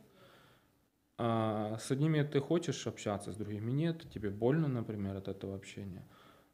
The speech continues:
И знаете, вот иногда нам кажется: «Ну как, я ж тебя люблю, ты должен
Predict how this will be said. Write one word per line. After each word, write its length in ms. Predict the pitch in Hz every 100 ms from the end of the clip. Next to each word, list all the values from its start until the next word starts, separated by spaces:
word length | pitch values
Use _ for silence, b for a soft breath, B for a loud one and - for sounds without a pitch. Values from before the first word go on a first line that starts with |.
| _ -
И 380 | 135 147 139
знаете, 540 | 123 151 180 175 139 127
вот 280 | 123 131 135
иногда 380 | 131 131 151
нам 180 | 147 131
кажется: 380 | 127 135 127 127
«Ну 160 | 123 123
как, 380 | - 107 -
я 100 | 113
ж 100 | 110
тебя 260 | - 117 117
люблю, 320 | 120 131 160
ты 120 | 156
должен 460 | 117 135 175 131